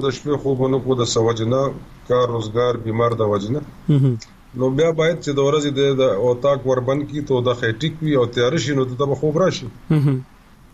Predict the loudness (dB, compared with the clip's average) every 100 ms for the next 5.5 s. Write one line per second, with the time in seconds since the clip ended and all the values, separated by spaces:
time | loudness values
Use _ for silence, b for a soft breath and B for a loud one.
0 | -20 -20 -20 -20 -20 -12 0 0 2 2
1 | 2 0 0 -2 -2 -2 -2 -4 -2 -2
2 | 0 0 0 0 -2 -2 -2 0 0 2
3 | 0 0 -2 -2 -2 0 0 2 2 2
4 | 0 -2 -4 -4 -2 -2 0 0 0 0
5 | 0 2 0 -2